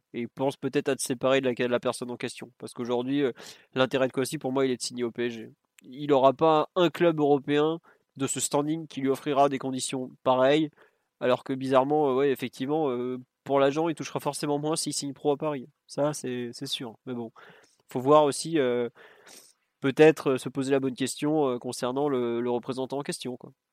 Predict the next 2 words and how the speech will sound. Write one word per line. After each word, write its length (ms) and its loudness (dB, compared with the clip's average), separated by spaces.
Voilà. 280 -2
Euh, 960 4